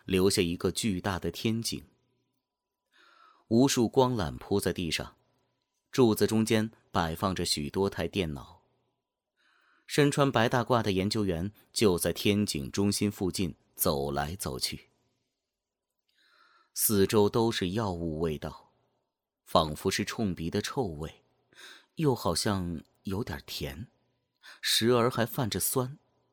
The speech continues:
仿佛各种药物混合在一起的味道。歪一边留心着不被人发现，一边在堆积的物品中移动，逐渐接近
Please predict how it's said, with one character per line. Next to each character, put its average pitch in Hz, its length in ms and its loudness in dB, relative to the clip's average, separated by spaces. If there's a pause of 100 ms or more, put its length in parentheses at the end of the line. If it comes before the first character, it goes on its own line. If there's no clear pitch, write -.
(640)
仿 107 260 4
佛 127 160 0
各 147 280 0
种 78 200 -4
药 92 200 0
物 82 240 -4 (100)
混 113 400 -2
合 82 240 -4
在 87 140 -2
一 76 160 -4
起 - 180 -4
的 71 140 -10
味 71 160 -8
道。 - 260 -16 (2000)
歪 135 200 8
一 123 180 6
边 120 160 4
留 107 160 4
心 113 180 2
着 104 120 2
不 95 120 -2
被 101 140 2
人 92 160 0
发 104 160 -2
现， 101 260 -6 (540)
一 90 220 0
边 92 200 0
在 85 160 -2
堆 98 280 0
积 104 120 -4
的 90 120 0
物 92 160 -2
品 71 240 -10
中 87 200 -6
移 73 220 -10
动， - 220 -6 (680)
逐 107 280 2
渐 92 260 0
接 92 200 -2
近 80 300 -6